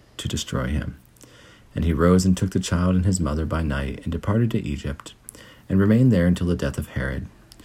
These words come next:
This was to fulfill what the Lord had spoken by the prophet,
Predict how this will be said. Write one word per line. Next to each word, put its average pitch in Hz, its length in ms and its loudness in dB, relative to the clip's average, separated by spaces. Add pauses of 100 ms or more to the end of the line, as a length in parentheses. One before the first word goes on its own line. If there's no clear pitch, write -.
(280)
This 92 200 0
was 110 140 4
to 110 100 -6
fulfill 78 400 -2
what 71 140 -2
the - 80 -6
Lord 69 240 -4
had 85 100 -4
spoken 69 380 -6
by 69 160 -6
the 73 60 -6
prophet, - 460 -8